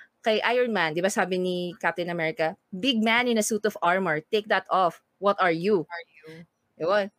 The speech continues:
Speaker 1: Tapos sabi si, siyempre si Iron Man, grabe, no? Sabi ni Tony,
Speaker 2: Yabang.
Speaker 1: "Genius, <laughs> genius, billionaire, playboy, philanthropist." <laughs> Sana masa-, masabi ba na, masasabi ba natin yun?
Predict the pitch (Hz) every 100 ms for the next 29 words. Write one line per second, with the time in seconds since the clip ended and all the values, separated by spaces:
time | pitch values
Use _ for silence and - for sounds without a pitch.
0 | _ 453 339 247 277 - 427 403 - 226
1 | 247 294 214 214 190 208 196 170 175 185
2 | 202 180 202 196 202 202 220 254 233 208
3 | 190 190 208 - - - - - - 208
4 | 640 254 190 240 523 285 190 175 170 _
5 | 302 523 254 190 170 - 403 302 480 403
6 | 262 185 - 330 - 269 _ - - -
7 | 190 247 233 196 185 214 214 175 180 180
8 | 185 214 466 466 392 330 220 214 175 185
9 | 170 165 196